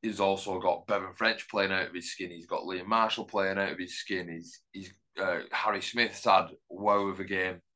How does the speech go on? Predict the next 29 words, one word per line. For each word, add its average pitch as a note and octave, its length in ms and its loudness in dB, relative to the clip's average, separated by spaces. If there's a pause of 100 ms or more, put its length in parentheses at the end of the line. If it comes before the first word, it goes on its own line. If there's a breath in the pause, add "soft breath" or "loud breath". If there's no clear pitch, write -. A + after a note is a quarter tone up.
uh, F#2 300 0 (100)
this F#2 160 -6
season. F#2 460 -4
So G2 360 2 (760 loud breath)
I - 60 -6
think A2+ 340 -2 (720)
when B2+ 280 4
you're B2 140 6
in A#2 120 4
a G#2+ 40 0
top - 460 4
team, D3 340 4
maybe C3 200 4
the G#2+ 100 -6
top - 320 6
two C3+ 240 2
teams C3 300 2
like A2+ 200 8
Wigan A#2 280 4
and G#2 100 -4
Saints, - 640 2 (400 loud breath)
then B2 100 4
the A#2 80 4
points A#2+ 380 8
are, A#2+ 40 0
s-, - 240 -4
are A#2+ 60 -4
spread A2+ 440 4
out C3+ 220 6